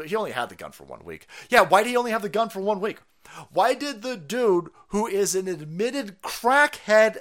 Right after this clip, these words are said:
meth addict who illegally bought a gun, why did he only have that gun for a week? Oh, because his girlfriend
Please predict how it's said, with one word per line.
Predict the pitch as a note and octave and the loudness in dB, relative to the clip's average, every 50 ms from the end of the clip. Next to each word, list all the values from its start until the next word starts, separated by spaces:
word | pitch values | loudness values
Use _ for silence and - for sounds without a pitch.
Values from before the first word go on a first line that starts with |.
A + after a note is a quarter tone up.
| - - | -16 -14
meth | C#3+ D3 D3+ E3 G#3 B3 C#4 C4+ - - _ | -16 -10 0 2 4 4 2 0 -4 -12 _
addict | - A3+ B3 A#3+ G#3+ F3 D#3 D3+ - - - - _ | 0 2 4 4 4 2 0 -4 -4 -10 -20 -20 _
who | - G#3 B3 A#3+ | -6 -2 2 4
illegally | G#3+ G3 G3 F#3+ A3+ C#4 C#4+ C4+ C4 C4+ B3+ | 4 4 2 0 -2 -2 -2 -2 -4 -6 -2
bought | G3 B3+ A#3+ A#3+ A#3 | 2 4 4 4 2
a | |
gun, | G3+ A#3 A3+ G#3 E3+ - - - - _ | 2 2 0 0 0 -2 -12 -20 -20 _
why | _ E3+ A3+ B3+ G#3+ G#3+ | _ 4 6 6 6 4
did | G#3 F3 A#3+ D4+ D#4+ D4+ | 2 -4 -4 -2 0 0
he | C#4+ C4+ C4 | 2 2 0
only | A#3 G#3+ G3+ | 0 0 -2
have | E3+ - C#3+ C3+ B2+ | 0 2 2 2 4
that | C3+ B2 A#2 G#2 | 2 0 2 2
gun | C3+ C3 B2 | -2 -2 -2
for | A2+ - C3+ C3 A#2+ | -2 -4 -4 -2 -2
a | A2+ | -2
week? | A2+ A2+ G#2+ - - - - - _ _ | -2 -6 -6 -6 -14 -14 -14 -14 _ _
Oh, | - B3 C#4 D4 C#4 F#3 - | 4 8 10 10 10 8 6
because | - A#3 A3+ - C#4+ C#4 C4+ C4+ | -2 -6 -4 0 2 2 2 0
his | - - C4 B3+ G#3+ E3 D3 | -4 -2 -2 -2 -2 -2 -6
girlfriend | - _ - C#4+ D#4+ F4 F4 E4 - - - A#3 A3+ A3 G3+ | -10 _ 2 4 6 6 6 4 4 2 2 4 4 4 2